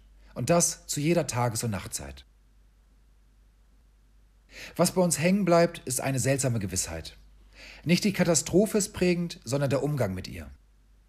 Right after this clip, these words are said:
Wer untergeht und trotzdem nicht untergeht, der wird am Ende stärker sein als zuvor. Erst recht, wenn alle zusammenhalten, so wie die Menschen in Christchurch. Am nächsten Tag zieht eine große Weihnachtsparade durch die Stadt.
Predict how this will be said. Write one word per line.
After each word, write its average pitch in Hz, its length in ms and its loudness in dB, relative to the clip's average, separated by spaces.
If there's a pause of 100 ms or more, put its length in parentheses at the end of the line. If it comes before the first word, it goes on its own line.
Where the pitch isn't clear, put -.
(600)
Wer 135 160 0
untergeht 190 480 4
und 135 160 -6
trotzdem 131 380 -2
nicht 180 240 0
untergeht, 104 520 -4 (160)
der 147 220 2
wird 190 100 0
am 170 120 2
Ende 156 180 -2
stärker 160 360 0
sein 135 160 0
als 127 140 0
zuvor. 101 420 -4 (500)
Erst 131 240 0
recht, 196 340 2
wenn 143 100 -2
alle 147 220 2
zusammenhalten, 160 760 2 (240)
so 170 140 -2
wie 202 60 2
die 196 100 2
Menschen 170 340 2
in 143 80 -4
Christchurch. - 840 -8 (1500)
Am 139 140 -2
nächsten 196 340 4
Tag 147 460 -2
zieht 139 180 -2
eine 120 180 0
große 120 380 -2
Weihnachtsparade 95 680 -2
durch 87 160 -6
die 92 100 -10
Stadt. - 340 -10